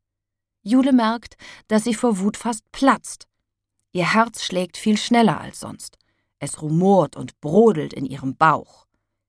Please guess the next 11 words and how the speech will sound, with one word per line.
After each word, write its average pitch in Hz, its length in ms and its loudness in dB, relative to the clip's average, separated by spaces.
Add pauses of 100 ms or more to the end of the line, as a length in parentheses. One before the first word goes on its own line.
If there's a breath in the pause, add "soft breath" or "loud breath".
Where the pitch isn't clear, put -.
(280)
Eva 180 440 0
hat 208 160 -6
den 214 140 -2
Krach - 360 -8
gehört. 175 480 -4 (420)
Schnell 233 420 2
kommt 185 300 -6
sie 214 120 -8
in 214 100 -2
die 226 80 0
Bauecke. - 560 -6